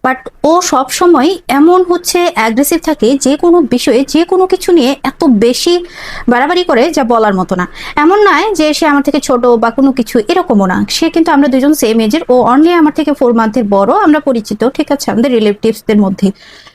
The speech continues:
কিন্তু ওর বিহেভিয়ার দিন দিন এত বেশি বাজে হয়ে যাচ্ছে যে আমি আর নিতে পারতেছি না। অনেকদিন হয় তাকে বলতেছি জব করার জন্য, হঠাৎ সে হচ্ছে একটা জবের অ্যাপ্লাই করছে, মানে any chance তার ওই জবটাই হয়ে গেছে।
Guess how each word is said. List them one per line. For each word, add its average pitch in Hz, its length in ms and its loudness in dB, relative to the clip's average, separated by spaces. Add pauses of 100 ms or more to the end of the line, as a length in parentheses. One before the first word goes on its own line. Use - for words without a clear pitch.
(120)
কিন্তু 294 220 2
ওর 240 180 4
বিহেভিয়ার 285 580 0
দিন 311 180 4
দিন 330 180 2
এত 220 220 -4
বেশি 226 440 0
বাজে 220 320 0
হয়ে 339 200 0
যাচ্ছে 330 440 -2 (220)
যে 208 160 2
আমি 262 280 2
আর 262 100 2
নিতে 269 240 2
পারতেছি 196 500 -4
না। 196 160 -4 (920)
অনেকদিন 359 440 0
হয় 330 180 2
তাকে 285 200 -2
বলতেছি 262 560 0
জব 233 260 0
করার 233 200 0
জন্য, 220 440 0
হঠাৎ 277 260 -2
সে 269 240 2
হচ্ছে 269 300 -2
একটা 233 220 -2
জবের 208 340 0
অ্যাপ্লাই 208 280 -2
করছে, 220 380 -2 (260)
মানে 202 360 0 (240)
any 277 180 2
chance 330 300 0
তার 247 120 -2 (160)
ওই 302 280 2
জবটাই 233 480 -2
হয়ে 185 260 0
গেছে। 180 260 -4